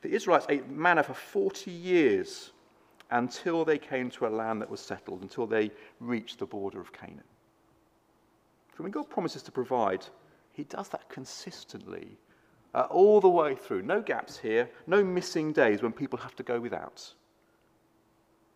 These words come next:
But notice, too, that this provision is not only designed to, to fill the bellies of God, God's people, it is to reveal something about their God. See, a-, as God promises to provide, you can spot what God says at the end of verse twelve.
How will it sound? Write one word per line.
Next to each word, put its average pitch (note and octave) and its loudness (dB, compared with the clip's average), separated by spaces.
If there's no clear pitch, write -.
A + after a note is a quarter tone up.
But A#3 4
notice, C#4+ 2
too, E3+ 6
that C#3 4
this E3 -2
provision F3 0
is D3+ -8
not G#3 0
only G#3 -2
designed D3+ 0
to, D3 -2
to D#3 0
fill F#3 6
the C#3+ 6
bellies C#3+ 4
of C3+ 0
God, B2+ 4
God's A#2+ 2
people, E3+ -8
it C3+ 0
is F#3+ 6
to E3 -4
reveal C#3+ 2
something - -10
about G#2+ -2
their C3 -6
God. C3 -4
See, - -4
a-, A3+ 6
as G#3 4
God A#3 6
promises E3+ 0
to - -8
provide, B2 4
you G#3 -14
can G3 -16
spot - 4
what D3+ -2
God D#3 4
says C#3 2
at C3+ 2
the D#3 2
end C3 2
of A#2+ -14
verse B2+ -2
twelve. A2 -2